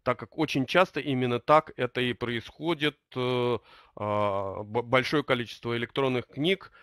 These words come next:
сохраняется в формате P D F для того, чтобы сохранить полностью вёртку,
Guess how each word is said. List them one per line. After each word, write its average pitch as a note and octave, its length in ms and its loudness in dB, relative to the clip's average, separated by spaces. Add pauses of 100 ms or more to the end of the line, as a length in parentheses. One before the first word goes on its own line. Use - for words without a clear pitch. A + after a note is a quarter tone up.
сохраняется A#2 720 -2
в - 40 -20
формате A2+ 440 -2
P A2 160 -10
D A2+ 240 -6
F D3+ 120 -4
для B2 280 2
того, A#2 280 0
чтобы G2+ 220 -12
сохранить A2 480 -6
полностью G2+ 440 -8
вёртку, F3+ 480 0